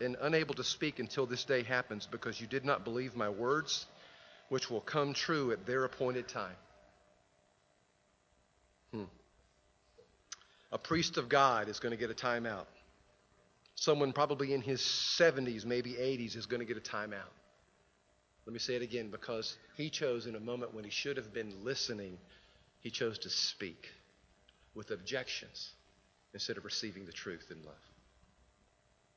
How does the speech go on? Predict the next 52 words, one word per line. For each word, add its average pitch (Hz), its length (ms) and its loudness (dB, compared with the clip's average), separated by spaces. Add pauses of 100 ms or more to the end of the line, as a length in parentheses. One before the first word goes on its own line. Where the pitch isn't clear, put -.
by 82 140 -4
faith. 80 280 -10 (1000)
Here's 156 180 2
what's 160 120 2
going 139 200 6
on 127 140 4
outside. 123 420 2
Meanwhile, 139 440 4
the 131 60 -4
people 156 300 0
were 131 120 4
waiting 139 260 4
for 123 120 -2
Zechariah 135 480 6
and 127 100 2
wondering 135 300 4
why 131 200 8
he 139 60 2
stayed 135 280 2
so 143 120 0
long 139 200 4
in 131 60 -2
the 113 80 -2
temple. 165 380 0 (920)
And 156 80 4
when 151 80 6
he 143 60 6
came 175 260 8
out, 180 160 12
he 160 80 6
could 175 200 6
not 165 180 10
speak - 280 4
to 147 100 0
them. 139 160 4
They 139 120 4
realized 147 480 6
he 151 100 -2
had 143 100 -2
seen 156 180 0
a 135 40 6
vision, 135 440 4
though, 123 220 2
in 127 80 -2
the 127 60 -2
temple. 170 300 -2
Something 190 360 2
had 104 120 -6
gone 113 200 -2
on 117 160 -2
in 117 100 -4
there, 135 240 0